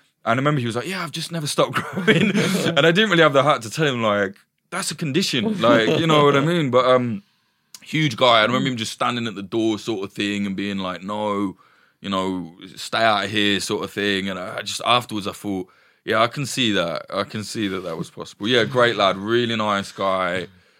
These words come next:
really funny guy. He was constantly, on one hand, he was constantly trying to convert us to, like, religion, you know, just, which was fine. He was like,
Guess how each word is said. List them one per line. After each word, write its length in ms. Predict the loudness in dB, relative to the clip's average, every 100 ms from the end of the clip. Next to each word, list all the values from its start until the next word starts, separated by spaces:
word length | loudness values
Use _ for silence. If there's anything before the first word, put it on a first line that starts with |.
| _ 0
really 320 | 4 4 4
funny 340 | 2 0 2
guy. 220 | 4 4 4
He 60 |
was 100 | 0
constantly, 920 | -2 -2 -2 -6 -2 2 2 2 0 -2 _ _ _ _ _ _ -4
on 120 | 2
one 180 | 4 4
hand, 380 | 4 4 0 0
he 120 | 0
was 140 | 0
constantly 540 | 0 0 0 -6 -4 -2
trying 180 | 0 -2
to 60 |
convert 560 | -2 -4 2 6 6 4
us 160 | 0 -2
to, 120 | 2
like, 180 | 2 2
religion, 540 | 2 0 2 -2 -2
you 80 | 0
know, 180 | 0 0
just, 200 | -2 -4
which 160 | -4
was 100 | -4
fine. 340 | -2 0 2 2
He 80 | 0
was 100 | 0
like, 220 | -2